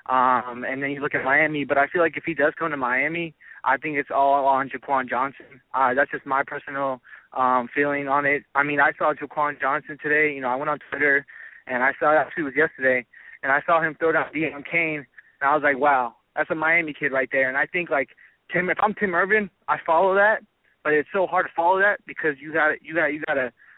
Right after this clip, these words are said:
a, a, a, um, a secondary coach, Paul Williams. And speaking of Paul Williams, I know everyone's going on here trashing him. I mean,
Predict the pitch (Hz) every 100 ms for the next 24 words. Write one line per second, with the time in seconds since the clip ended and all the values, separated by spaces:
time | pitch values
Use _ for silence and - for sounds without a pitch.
0 | _ _ 131 127 - 127 127 - 127 123
1 | 120 _ - - 120 117 113 113 _ -
2 | - 143 - 180 175 156 135 127 135 127
3 | - 165 165 151 160 131 120 - _ -
4 | - - 143 143 - 190 180 175 170 160
5 | 165 147 - _ 151 143 156 143 135 143
6 | 135 139 139 135 135 139 135 - 131 127
7 | 139 135 131 127 123 127 127